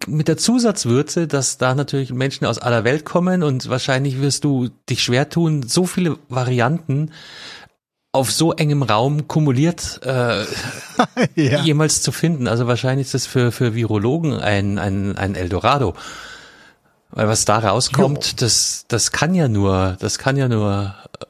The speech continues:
Speaker 1: äh, Wahnsinn sein.
Speaker 2: Die, für die, für die Wissenschaft ist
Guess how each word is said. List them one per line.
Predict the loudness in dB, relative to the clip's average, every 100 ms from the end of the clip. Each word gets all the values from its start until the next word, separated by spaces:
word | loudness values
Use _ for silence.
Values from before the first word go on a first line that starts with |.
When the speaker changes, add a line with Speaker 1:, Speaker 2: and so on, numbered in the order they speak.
| -18 -20
Speaker 1:
äh, | -20 -8
Wahnsinn | -2 0 2 -2 -4
sein. | -6 -8 -10 -20 -20 _ _ _ _ _ _ _ _
Speaker 2:
Die, | -6 -6
für | -6 -2 0
die, | 0
für | 0 0
die | 0
Wissenschaft | 0 0 0 0 0
ist | -4 -4